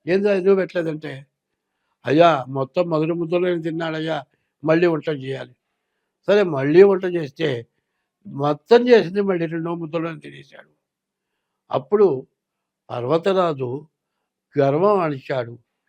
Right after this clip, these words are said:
గణపతిని పూజించేటప్పుడు గర్వంతో కానీ అహంకారంతో కానీ గణపతిని పూజించకూడదు,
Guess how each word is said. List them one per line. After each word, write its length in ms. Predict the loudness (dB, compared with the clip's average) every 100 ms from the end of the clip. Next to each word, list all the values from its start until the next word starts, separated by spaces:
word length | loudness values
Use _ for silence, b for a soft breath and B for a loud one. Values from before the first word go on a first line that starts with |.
| _ _ _ _ _ _
గణపతిని 640 | -2 0 0 -2 -4 -4
పూజించేటప్పుడు 1040 | -6 -6 -6 -6 -6 -8 -10 -10 -14 -14 -18 _ _ _ _ _ _
గర్వంతో 600 | 0 2 4 2 2 -2
కానీ 460 | -2 -4 -4 -10 -16 _ _ _ _
అహంకారంతో 840 | -8 0 0 4 4 4 -2 -8
కానీ 420 | -6 -6 -6 -10 -12 _ _ _ _
గణపతిని 640 | 0 2 2 0 0 0 0
పూజించకూడదు, 840 | -4 -10 -10 -12 -14 -14 -16 -20